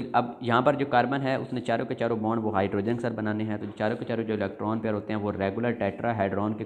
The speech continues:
कॉर्नर के ऊपर मौजूद होते हैं। और बच्चे फिर इनकी जो ज्योमेट्री होती है वो भी इनकी टेट्राहेड्रल होती है। एंगल कितना होता है, वन ज़ीरो नाइन पॉइंट फ़ाइव डिग्री। लेकिन दोबारा बोल रहा हूँ, यहाँ पर चारों के चारों बॉन्ड पेयर होंगे, कोई लोन पेयर नहीं होगा।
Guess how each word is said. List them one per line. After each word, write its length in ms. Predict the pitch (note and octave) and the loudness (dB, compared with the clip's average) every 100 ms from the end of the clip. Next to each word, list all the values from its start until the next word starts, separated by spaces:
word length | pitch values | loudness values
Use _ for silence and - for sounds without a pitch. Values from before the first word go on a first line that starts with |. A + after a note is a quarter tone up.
| - | 0
कॉर्नर 380 | A2+ A#2 D3 D#3 | 2 4 4 2
के 100 | D#3+ | 0
ऊपर 120 | D#3 | 2
मौजूद 280 | C#3+ C#3 C#3+ | 2 2 0
होते 200 | C#3+ C#3 | -2 -4
हैं। 120 | C3 - - - | -6 -12 -10 -2
और 60 | A#2+ | 0
बच्चे 200 | A#2+ B2 | 0 0
फिर 120 | A#2 | -2
इनकी 160 | A#2 | -2
जो 100 | A2+ | -2
ज्योमेट्री 400 | G#2 G#2 G#2 B2 | 0 2 0 0
होती 180 | A#2+ A#2+ | -2 0
है 60 | A2 | 0
वो 80 | A2 | 0
भी 100 | G#2+ | 0
इनकी 200 | G#2+ G#2+ - | -2 -4 0
टेट्राहेड्रल 760 | A2 A2 A#2 G#2 G2+ G#2 C3+ | 0 2 0 0 0 2 2
होती 260 | C#3+ - C#3 | 2 0 -2
है। 180 | C3+ C3+ - - B2 | -2 -4 -12 -8 -2
एंगल 220 | C3 C#3+ | 0 0
कितना 200 | A#2+ B2 | -2 -2
होता 140 | A#2+ | -2
है, 60 | A2 | 0
वन 160 | G#2+ | 0
ज़ीरो 180 | G#2+ G#2 | 0 0
नाइन 220 | G2 G2 F#2+ - | 0 -2 -4 -4
पॉइंट 240 | F#2+ F#2+ | -4 -4
फ़ाइव 280 | - G2 G2 | -2 -2 0
डिग्री। 140 | G2+ | 0
लेकिन 220 | G#2+ B2 | 0 0
दोबारा 300 | A2 G#2+ B2 | 2 4 6
बोल 160 | C#3+ C#3+ | 6 4
रहा 120 | D#3 | 2
हूँ, 100 | E3 - - - | 0 -4 -14 -4
यहाँ 180 | A#2+ B2 | 0 2
पर 180 | C3 C3 | 0 2
चारों 240 | - C3 | 4 4
के 100 | C#3 | 2
चारों 280 | D3+ C3 A#2+ | 0 0 2
बॉन्ड 240 | A#2 B2+ | 2 0
पेयर 120 | B2+ B2 | 0 0
होंगे, 260 | A#2 A#2+ | 0 -2
कोई 200 | A#2+ A#2+ A2+ | -2 0 0
लोन 240 | G#2+ G#2 | 0 -2
पेयर 420 | G#2 G2+ G2+ G#2 - - G#2 | -2 0 -2 -4 -16 -12 -4
नहीं 340 | G2+ G2 G2 | -2 -2 -2
होगा। 360 | F#2+ F2 F2+ | -4 -4 -6